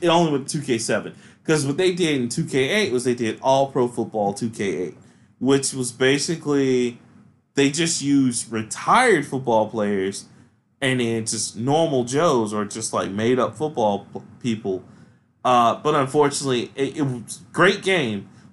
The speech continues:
Just couldn't make it without that N F L franchise. People just were like, "Oh, I can't play with the real characters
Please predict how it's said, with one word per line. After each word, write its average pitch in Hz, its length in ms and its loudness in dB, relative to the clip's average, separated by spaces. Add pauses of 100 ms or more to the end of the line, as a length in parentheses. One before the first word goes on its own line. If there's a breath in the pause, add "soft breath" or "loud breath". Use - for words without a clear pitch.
Just 135 360 0
couldn't 127 340 0
make 123 260 0
it 101 60 -4
without 104 420 0
that 104 300 0
N 120 100 -2
F 104 160 -4
L 92 160 -2
franchise. - 560 -10
People 151 400 -6
just 123 420 -6
were 113 120 -4
like, 107 240 -4
"Oh, 165 160 4
I 151 140 4
can't 156 240 -4
play 170 120 0
with 135 120 -4
the 120 40 -10
real 143 200 0
characters 214 720 -4